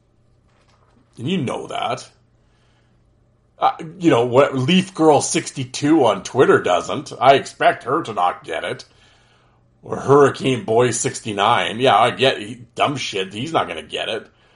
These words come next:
I'd like to think Ray Ferraro and Craig Simpson would, but clearly they didn't. Or like I said, the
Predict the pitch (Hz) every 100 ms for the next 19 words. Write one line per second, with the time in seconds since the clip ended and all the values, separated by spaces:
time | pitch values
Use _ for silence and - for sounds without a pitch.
0 | _ _ _ _ _ _ _ _ _ _
1 | _ _ _ _ _ - 107 110 110 135
2 | 135 135 110 98 120 - 104 120 120 92
3 | - - 117 110 - 131 135 123 95 98
4 | 104 113 107 110 - - 92 110 120 123
5 | 127 139 147 110 123 - - _ _ _
6 | _ _ _ _ _ _ 113 110 113 113
7 | - 139 131 -